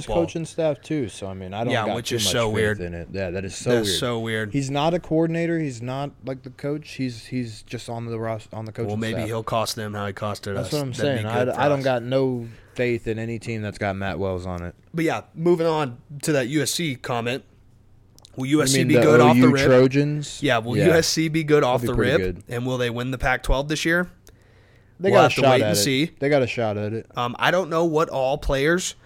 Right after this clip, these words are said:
Speaker 1: from O U went over there. I know Caleb Williams went.
Speaker 2: Yeah, Caleb Williams.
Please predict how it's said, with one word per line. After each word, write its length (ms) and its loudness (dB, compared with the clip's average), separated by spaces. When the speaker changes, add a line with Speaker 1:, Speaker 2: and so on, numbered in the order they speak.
Speaker 1:
from 260 -2
O 120 4
U 200 2
went 160 0
over 140 0
there. 260 4
I 60 -4
know 140 0
Caleb 340 -2
Williams 380 0
went. 360 -2
Speaker 2:
Yeah, 240 -20
Caleb 260 -4
Williams. 600 -4